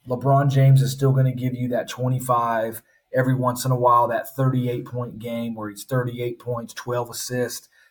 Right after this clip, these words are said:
ten rebounds. But the Lakers' engine is Anthony Davis. Joker can take him away from the paint.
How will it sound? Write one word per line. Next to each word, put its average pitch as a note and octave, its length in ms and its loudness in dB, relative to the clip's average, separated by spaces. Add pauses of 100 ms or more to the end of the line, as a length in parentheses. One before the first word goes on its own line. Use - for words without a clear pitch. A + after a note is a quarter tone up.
(120)
ten C#3 280 2
rebounds. B2 800 -4 (580)
But C3+ 280 0
the C3 100 2
Lakers' C#3+ 760 0 (340)
engine B2+ 440 0
is G#2 140 -10
Anthony G2 380 -12
Davis. - 540 -20 (840)
Joker D#3+ 520 0
can A#2 220 -10
take C#3 340 -8
him C#3+ 220 -4
away A2+ 460 -4
from A#2+ 280 -4
the G2+ 80 -16
paint. - 360 -10